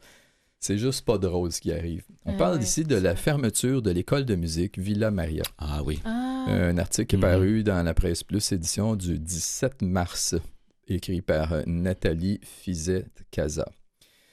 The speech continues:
Speaker 1: L'annonce a été brutale, une secousse aussi violente qu'inattendue dans le petit monde des arts. Le dix-sept janvier deux mille dix-huit, la direction de l'école Villa Maria a annoncé qu'elle fermerait le trente juin sa prestigieuse école de musique.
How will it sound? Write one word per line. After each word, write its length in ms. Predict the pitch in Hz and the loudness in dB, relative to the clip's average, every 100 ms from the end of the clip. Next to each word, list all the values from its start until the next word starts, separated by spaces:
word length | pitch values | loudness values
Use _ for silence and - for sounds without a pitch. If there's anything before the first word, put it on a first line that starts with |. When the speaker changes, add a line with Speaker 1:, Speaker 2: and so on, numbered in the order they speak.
| - | 0
Speaker 1:
L'annonce 340 | 107 156 185 139 | 2 4 4 4
a 60 | |
été 180 | 120 120 | 4 4
brutale, 600 | 117 117 123 117 98 82 - | 4 4 4 6 4 0 -2
une 180 | 90 90 | 0 0
secousse 540 | - 98 - 123 - | 0 0 0 -2 0
aussi 280 | 104 - 110 | -2 0 0
violente 440 | 98 87 104 123 | 2 2 2 0
qu'inattendue 760 | - 101 95 - 87 85 110 139 | -2 0 0 2 0 2 0 2
dans 160 | 101 85 | 0 0
le 160 | 73 | -2
petit 280 | - 98 104 | -2 0 0
monde 240 | 110 120 | 2 2
des 240 | 104 87 85 | 2 2 2
arts. 380 | 80 73 - - 65 | 2 0 -4 -10 -6
Le 120 | 78 | -2
dix-sept 300 | - 135 120 | 0 0 2
janvier 380 | 110 95 107 117 | 2 2 2 2
deux 140 | 95 | 2
mille 180 | 90 80 | 2 0
dix-huit, 400 | 87 95 139 - - - - | 0 2 0 0 -10 -6 -2
la 80 | 92 | 2
direction 440 | 120 127 - 147 | 2 2 2 0
de 80 | 123 | 2
l'école 380 | 95 - 131 101 | 2 4 4 4
Villa 260 | 107 127 | 2 2
Maria 360 | 120 90 90 101 | 4 2 2 2
a 200 | 98 92 | 4 4
annoncé 560 | 101 104 95 - 143 | 4 2 0 0 0
qu'elle 200 | 143 95 | 2 2
fermerait 540 | - 117 107 101 87 131 | 2 2 2 2 2 2
le 120 | 98 | 2
trente 280 | - 95 87 | 2 2 0
juin 220 | 87 143 | 0 0
sa 160 | - 82 | 0 4
prestigieuse 720 | - - - 95 104 135 120 | 4 2 0 0 2 2 2
école 300 | - 120 110 | 2 2 2
de 80 | 87 | 0
musique. 400 | 78 82 - | 0 -4 -6